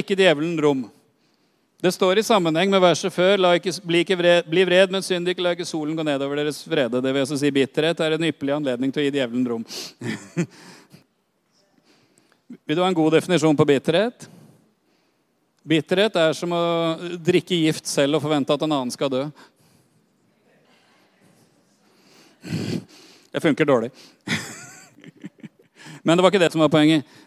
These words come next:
Paulus advarer, hvem er han advarer? Er han advarer kristne, gjør han ikke det? Til de hellige i Efesus. Det er ikke til alle hedningene som lever et utsvevende liv i Efesus. Dem var det sikkert nok av.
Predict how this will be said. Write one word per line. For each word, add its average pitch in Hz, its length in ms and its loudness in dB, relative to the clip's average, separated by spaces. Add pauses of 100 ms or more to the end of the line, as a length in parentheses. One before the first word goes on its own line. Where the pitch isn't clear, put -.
(140)
Paulus 185 400 6
advarer, 175 800 4
hvem 196 220 4
er 190 100 4
han 220 120 2
advarer? 160 440 2
Er 160 80 2
han 170 140 0
advarer 160 340 0
kristne, 175 460 2
gjør 156 100 4
han 151 140 2
ikke 151 100 -4
det? 151 220 2
Til 165 100 -2
de 160 80 2
hellige 139 380 4
i 131 80 4
Efesus. 156 400 -2
Det 160 80 0
er 135 80 2
ikke 156 100 -6
til 180 80 2
alle 151 160 2
hedningene 127 560 2
som 151 80 0
lever 135 240 2
et 135 140 -2
utsvevende 135 460 0
liv 135 200 0
i 139 80 2
Efesus. 143 320 -4
Dem 160 160 0
var 156 160 2
det 151 60 -6
sikkert 156 260 -4
nok 147 220 0
av. 196 100 -4